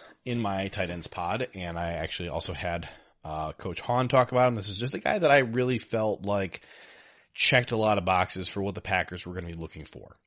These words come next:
And although we didn't get, uh, Noah Gindorf, who was Coach Hahn's, mm, favorite <laughs> tight end prospect,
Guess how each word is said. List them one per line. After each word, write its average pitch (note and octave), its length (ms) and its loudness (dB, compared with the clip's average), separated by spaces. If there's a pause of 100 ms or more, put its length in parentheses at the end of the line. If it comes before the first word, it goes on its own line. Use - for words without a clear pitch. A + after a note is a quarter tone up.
(480)
And A2+ 420 0 (500)
although F#2+ 200 -2
we F#2+ 140 -2
didn't G#2+ 260 -2
get, G2+ 340 -2
uh, F2+ 580 0
Noah G2 300 -4
Gindorf, A2+ 480 0
who G2+ 140 -8
was F2+ 280 -6
Coach F#2+ 220 -10
Hahn's, E2+ 420 -10
mm, F2 480 -12
favorite C3+ 800 -4 (320)
<laughs> - 480 -4
tight - 240 -2
end A2 180 -2
prospect, G#2 540 -4